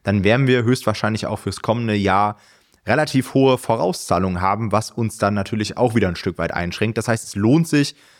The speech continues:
nicht nur für dieses Jahr die Steuerlast zu senken, sondern es hat natürlich dann auch positive Effekte für das nächste Jahr.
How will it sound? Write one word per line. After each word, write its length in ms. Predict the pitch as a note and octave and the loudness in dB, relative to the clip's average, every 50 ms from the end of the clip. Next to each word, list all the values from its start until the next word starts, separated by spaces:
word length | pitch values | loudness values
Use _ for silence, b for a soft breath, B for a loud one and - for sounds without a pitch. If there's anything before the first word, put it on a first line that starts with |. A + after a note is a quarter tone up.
| b b b | b b b
nicht 240 | - B2 C3+ - - | -2 -2 0 2 2
nur 140 | C3 A#2 | 2 0
für 160 | G#2+ - A2 G2 | 0 0 -4 -4
dieses 420 | F2 G#2 C3+ D#3+ F#3+ F#3+ - - | -2 -2 -2 -2 -2 -4 -4 -2
Jahr 140 | D#3+ D#3 D#3 | -2 -2 0
die 100 | D3+ D3+ | 0 -2
Steuerlast 540 | C#3+ - D3 C#3+ C#3+ C#3 C#3 C3+ - - - | -2 0 2 2 4 4 2 0 -2 -4 -8
zu 80 | B2+ | -6
senken, 400 | A#2 A2+ B2 C3 B2+ - A#2+ A2+ | -2 -2 -2 -2 -4 -6 -6 -4
sondern 320 | G2 G#2 A2 A#2 A#2+ A#2 G#2+ | -2 0 0 2 2 0 0
es 160 | G2 - - | -4 -8 -10
hat 80 | G2 | -10
natürlich 320 | - G#2+ - - G#2 G2+ - | -10 -10 -12 -8 -8 -8 -6
dann 160 | - G2 F#2+ | -4 -6 -6
auch 180 | G2 F#2+ - - | -6 -8 -12 -6
positive 540 | - G#2 G2+ G2+ F#2 - - G#2 F#2 F#2+ | -6 -4 -4 -4 -6 -4 -6 -4 -4 -4
Effekte 380 | - - - F#2+ F2+ - - F#2 | -8 -4 -4 -4 -4 -4 -6 -6
für 100 | - - | -4 -2
das 180 | F#2 F2+ - - | -4 -2 0 2
nächste 360 | G2+ G#2+ B2 - - - F2 | 2 2 2 0 0 -2 -2
Jahr. 260 | D2+ C#2+ C#2 - - | 0 0 -2 -4 -10